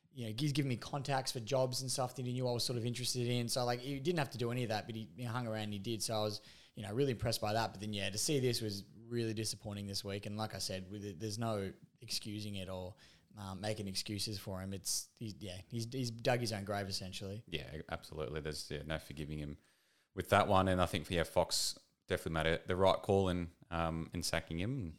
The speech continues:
Speaker 2: I think that's the only option they had, really.
Speaker 1: Yeah, and
Speaker 2: Um,
Speaker 1: I, and I was talking about this with someone at work today 'cause I was saying, "Do you reckon he makes a comeback?" And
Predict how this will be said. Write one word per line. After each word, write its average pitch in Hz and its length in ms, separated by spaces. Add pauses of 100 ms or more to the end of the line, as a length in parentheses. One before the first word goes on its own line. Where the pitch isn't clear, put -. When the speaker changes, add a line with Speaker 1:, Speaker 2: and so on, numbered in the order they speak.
Speaker 2:
I - 40
think - 180
that's - 360 (580)
the 76 160
only 78 180
option 69 280
they 73 80
had, 73 200
really. 73 300 (420)
Speaker 1:
Yeah, 98 360
and 117 120
Speaker 2:
Um, 139 200
Speaker 1:
I, - 60
and 156 80
I 147 40
was 147 100
talking 202 160
about 185 80
this 127 100
with - 80
someone 123 160
at 98 80
work 120 220
today 92 420 (140)
'cause 123 120
I 123 40
was 113 100
saying, 113 160
"Do 110 60
you 120 80
reckon 113 500
he 127 100
makes 117 220
a 123 60
comeback?" 113 500 (800)
And 123 260